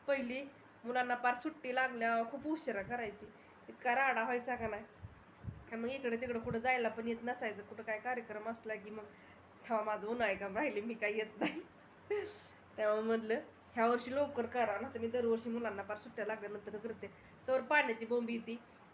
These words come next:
दिसाड दोन दिसाड पाणी झाले की पाणी पुरत नाही, काय नाही. हे उन्हाळी काम केलं की पातेली ही भिजायला हे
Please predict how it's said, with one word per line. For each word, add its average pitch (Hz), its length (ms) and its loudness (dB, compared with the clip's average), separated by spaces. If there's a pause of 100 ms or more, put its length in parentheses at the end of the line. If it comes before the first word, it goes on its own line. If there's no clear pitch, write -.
दिसाड 226 420 0
दोन 247 180 4
दिसाड 226 380 0
पाणी 240 260 4
झाले 233 220 0
की 214 100 -8 (100)
पाणी 233 280 2
पुरत 233 240 -2
नाही, 202 180 -2 (100)
काय 220 180 -2
नाही. 196 160 -6 (340)
हे 196 120 -6
उन्हाळी 240 320 2
काम 226 220 0
केलं 233 240 -2
की 220 60 -2 (100)
पातेली 233 380 -2
ही 220 160 -4
भिजायला 214 520 -2
हे 220 160 -4